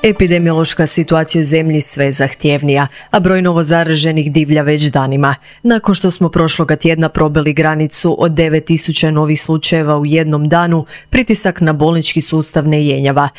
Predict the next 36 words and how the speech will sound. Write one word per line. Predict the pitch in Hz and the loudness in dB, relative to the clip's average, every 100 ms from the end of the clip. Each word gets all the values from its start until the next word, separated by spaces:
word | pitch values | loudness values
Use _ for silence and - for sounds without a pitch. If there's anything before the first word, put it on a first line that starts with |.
| - - | -16 -4
Posebno | 196 190 - 160 170 | 0 0 0 0 0
je | 165 | 0
teška | 170 165 - | 0 0 0
situacija | 170 175 160 165 156 170 | -2 -2 0 0 0 0
u | 165 | 0
Splitsko-dalmatinskoj | - - 143 - 165 151 151 135 147 143 160 | -2 -2 -2 -2 0 0 0 -2 -2 -2 0
županiji, | 147 156 160 147 147 135 - - | 0 0 0 0 -2 -4 -8 -6
koja | - 240 | -2 0
već | 202 | 0
danima | 165 175 180 175 165 | 0 0 0 0 2
ruši | 156 147 170 | 0 0 0
negativne | 156 147 151 147 156 151 | 0 0 0 0 0 0
korona | 147 175 156 139 139 | 0 0 0 0 0
rekorde. | 135 - 143 139 147 - - - | -2 -2 -2 0 -2 -4 -16 -4
Upravo | 220 185 185 180 | -2 0 0 0
u | |
Splitu | 170 - 175 170 175 | -2 0 -2 0 0
borave | 156 160 156 156 | 0 0 0 -2
premijer | - 151 151 156 147 | 0 0 2 0 0
Andrej | 147 147 | 0 0
Plenković | 147 156 165 170 165 170 196 | 0 0 0 0 0 0 0
i | 180 | 0
ministar | 160 147 139 165 156 | 0 -2 -2 -2 0
zdravstva | 147 143 139 - 156 | 0 0 -2 0 0
Vili | 147 143 147 | 0 0 0
Beroš, | 143 160 147 143 - - - | 0 0 0 -2 -4 -10 -6
koji | - 247 | -2 0
će | - | 0
se | 190 175 | 0 -2
sastati | 175 170 165 170 175 | 0 0 0 -2 0
s | 165 - | 0 -2
upravom | 143 160 147 156 | -2 -2 0 -2
K | 151 147 | -2 -2
B | 131 - | 0 -2
C-a | - 147 147 | 0 0 -2
Split. | - 135 123 - - | -4 -4 -4 -6 -10